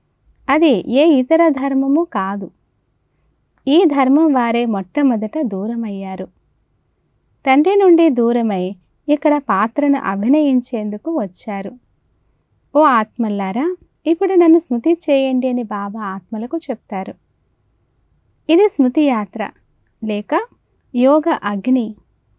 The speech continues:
మీ తలపై ఉన్న పాపభారం ఈ యోగాగ్నిలో భస్మమవుతుంది. ఓ మధురమైన పిల్లల్లారా,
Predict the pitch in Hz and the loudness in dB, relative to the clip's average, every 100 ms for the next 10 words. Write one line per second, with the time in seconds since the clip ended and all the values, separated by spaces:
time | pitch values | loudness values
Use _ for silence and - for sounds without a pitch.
0 | _ - 294 349 254 269 285 392 370 302 | _ 0 2 2 2 2 0 2 4 4
1 | 311 285 208 214 247 233 254 311 294 208 | 2 0 -2 -2 -4 -2 -2 0 0 -2
2 | - _ _ _ 285 320 226 233 277 294 | -10 _ _ _ 2 4 4 0 0 0
3 | 269 285 277 254 208 180 - 285 240 202 | 2 0 0 -2 -6 -6 -4 -4 -4 -6
4 | 208 196 190 - _ _ _ _ _ _ | -8 -8 -8 -12 _ _ _ _ _ _
5 | _ _ _ _ _ _ _ _ _ _ | _ _ _ _ _ _ _ _ _ _
6 | _ 269 349 320 269 285 277 240 233 226 | _ 2 4 4 4 2 2 2 0 -2
7 | 202 190 185 185 202 349 | -4 -4 -4 -4 -2 -4